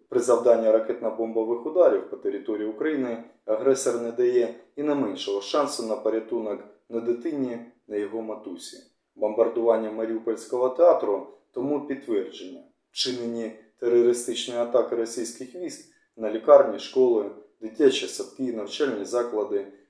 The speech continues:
торгові центри і просто цивільні об'єкти не піддаються жодному виправданню і згідно з міжнародним правом є військовим злочином. Здавалось би, як можна виправдати перед суспільством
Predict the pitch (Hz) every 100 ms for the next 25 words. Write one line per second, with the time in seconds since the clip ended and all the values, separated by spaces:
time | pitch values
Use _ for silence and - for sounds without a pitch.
0 | - 117 113 139 127 107 - - 135 127
1 | 117 107 - - - 151 147 113 - 101
2 | - 110 107 104 110 131 190 165 - 113
3 | - - _ 120 127 127 127 143 175 -
4 | 127 120 127 131 127 120 120 - 95 90
5 | 90 - - _ _ 120 120 160 135 127
6 | 120 127 127 127 131 120 123 131 180 151
7 | 110 - - _ - 143 131 117 - 123
8 | 117 117 113 101 87 - - - _ -
9 | 113 139 131 104 90 87 90 92 - _
10 | 131 131 170 156 151 175 - 110 107 98
11 | 117 - 117 117 - 135 - 185 - -